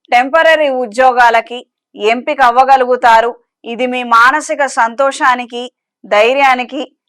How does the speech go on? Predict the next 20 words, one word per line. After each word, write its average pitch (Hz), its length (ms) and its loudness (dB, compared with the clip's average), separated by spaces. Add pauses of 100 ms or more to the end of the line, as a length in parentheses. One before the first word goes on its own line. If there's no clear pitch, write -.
(160)
కారణమవుతుంది. 240 1160 0 (380)
గృహ 254 240 2
నిర్మాణ 311 500 2
ఆలోచనలు 247 1040 2 (300)
అంతంత 269 500 0
మాత్రంగా 254 680 2
ఉంటాయి. 233 800 -2 (260)
రుణ 240 280 0
బాధలు 277 560 2 (380)
పెరిగే 254 380 2
విధంగానే 254 760 0 (380)
పరిస్థితులు 269 640 0
ఉంటాయి. 240 720 -2 (280)
ఇల్లు 269 280 -2
పూర్తయిపోతే 269 1080 -2 (260)
ఈ 240 180 -2
రుణ 254 220 0
బాధలు 320 400 2
అనేవి 277 340 0
కూడా 254 340 2